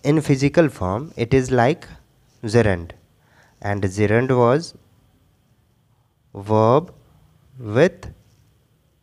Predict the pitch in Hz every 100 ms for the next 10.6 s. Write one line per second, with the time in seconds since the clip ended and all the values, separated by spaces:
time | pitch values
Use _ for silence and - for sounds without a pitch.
0 | _ _ - 113 113 110 95 87 92 98
1 | - 98 98 _ _ _ _ _ _ _
2 | _ - 107 - 175 107 - _ _ _
3 | _ _ _ 101 117 123 117 107 110 107
4 | 117 185 - - _ _ _ 110 98 95
5 | - 90 90 92 - _ _ _ _ _
6 | _ _ _ _ _ _ _ _ _ _
7 | _ - 113 143 - - _ _ _ _
8 | - 104 120 143 135 123 127 180 _ _
9 | - - 117 110 107 101 - - 101 120
10 | - 147 151 156 - -